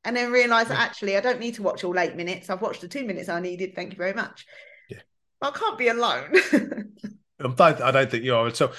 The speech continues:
Speaker 2: And I think that's about making stuff, I mean, we're talking about accessibility here, but that's all about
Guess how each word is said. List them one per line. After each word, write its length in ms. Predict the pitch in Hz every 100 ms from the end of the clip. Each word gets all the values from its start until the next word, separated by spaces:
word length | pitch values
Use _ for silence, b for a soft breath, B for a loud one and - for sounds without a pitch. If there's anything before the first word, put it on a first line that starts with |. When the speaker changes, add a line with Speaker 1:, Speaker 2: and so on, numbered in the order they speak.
| B B
Speaker 2:
And 100 | 170
I 60 | 185
think 200 | 196 170
that's 240 | 160 139
about 340 | 151 143 135 135
making 300 | 131 127 120
stuff, 360 | - 123 - _ _ _
I 60 | 113
mean, 100 | 120
we're 60 | 123
talking 320 | 147 135 117
about 180 | 104 101
accessibility 800 | - 113 - 123 113 - 104 101
here, 220 | 117 98
but 120 | 110
that's 240 | 127 123 -
all 120 | 120
about 340 | 107 117 113